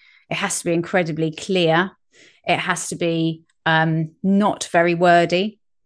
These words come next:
Uh, um, again, I think it'd be interesting to see what the sort of the international audience think, but certainly in the U K,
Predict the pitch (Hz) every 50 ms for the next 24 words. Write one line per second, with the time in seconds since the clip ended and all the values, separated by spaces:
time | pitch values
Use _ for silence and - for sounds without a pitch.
0 | _ _ 160 165 165 170 160 - - 170 170 165 165 165 165 156 - - 175 165
1 | 185 185 175 160 160 - 208 190 - - _ - 185 180 190 190 196 208 196 -
2 | - - - 185 175 180 180 175 170 - - - 180 165 160 165 156 - - _
3 | - - - _ _ _ _ _ - - - 185 165 - 165 156 165 170 170 160
4 | - 175 180 190 185 - - 165 156 165 165 160 156 156 147 - - - 160 147
5 | - 170 - - - 208 190 165 175 175 175 175 170 165 165 165 170 170 165 -
6 | 185 180 165 151 139 139 156 151